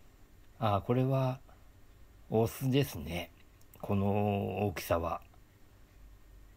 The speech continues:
最初に映ってたのはメスでしたね。だから多分、昨日、もしかしたら昨日の捕まえた子っ子の母親だったのかな、なんても。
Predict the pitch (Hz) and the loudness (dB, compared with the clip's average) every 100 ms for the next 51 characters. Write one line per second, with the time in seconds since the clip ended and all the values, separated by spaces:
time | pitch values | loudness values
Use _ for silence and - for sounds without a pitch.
0 | - - - - - - - - - - | -20 -20 -20 -20 -20 -20 -20 -20 -20 -20
1 | - - 220 214 214 202 196 - 214 180 | -20 0 4 4 2 2 0 -2 0 2
2 | 104 87 80 82 87 - 123 - 76 80 | 2 -2 -4 -4 -2 2 0 0 -4 -4
3 | 113 101 107 170 139 - - - - - | -4 -4 -4 -2 -2 -2 -8 -12 -16 -20
4 | - - 143 143 202 165 185 220 - 202 | -14 -2 2 4 4 2 2 0 0 -2
5 | - 220 208 190 170 170 165 160 160 175 | 0 -2 -2 0 0 2 0 0 0 2
6 | 175 165 156 147 143 - - 147 143 143 | 4 2 0 -2 -4 -10 2 4 6 4
7 | 139 135 139 - - 151 151 170 135 135 | 0 2 0 0 -4 0 2 2 4 2
8 | 127 131 131 131 123 127 131 - - 110 | 4 4 4 2 2 0 -4 -8 -2 0
9 | 104 95 101 101 113 104 85 82 - 82 | 0 0 -2 0 0 0 -2 -8 -10 -12